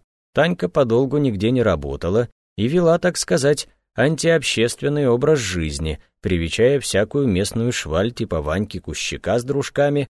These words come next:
или вот дылды. Дорожкин давно уже собирался упечь ее за тунеядство — да все как-то не доходили руки.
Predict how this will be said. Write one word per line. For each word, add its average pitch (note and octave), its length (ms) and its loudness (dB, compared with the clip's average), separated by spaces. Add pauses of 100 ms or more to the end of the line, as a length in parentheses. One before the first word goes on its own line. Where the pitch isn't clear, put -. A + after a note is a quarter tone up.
(160)
или C#3 200 0
вот G2 320 -2
дылды. C#2+ 540 -2 (680)
Дорожкин A#2 560 0
давно C3 320 2
уже E2 160 -4
собирался E2+ 580 -4
упечь E2+ 380 -4
ее E2 100 -4
за F2+ 160 -4
тунеядство — F#2 760 -4 (400)
да G2 180 -4
все D#3 220 -4
как-то B2+ 280 -2
не A2 140 0
доходили F2+ 480 0
руки. C2 420 -6